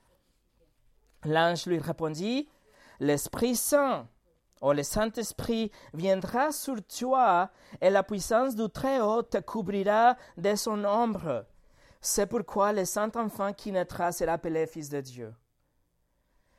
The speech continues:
La Vierge est enceinte à cause du pouvoir créateur du Saint-Esprit. C'est le pouvoir de la création. Il n'a pas eu une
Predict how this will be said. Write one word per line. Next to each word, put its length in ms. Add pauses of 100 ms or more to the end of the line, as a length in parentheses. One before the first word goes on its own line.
(760)
La 140
Vierge 560 (260)
est 180
enceinte 800 (580)
à 140
cause 640 (260)
du 160
pouvoir 640
créateur 720 (440)
du 180
Saint-Esprit. 760 (800)
C'est 200
le 100
pouvoir 560
de 80
la 140
création. 760 (240)
Il 120
n'a 120
pas 260
eu 340
une 240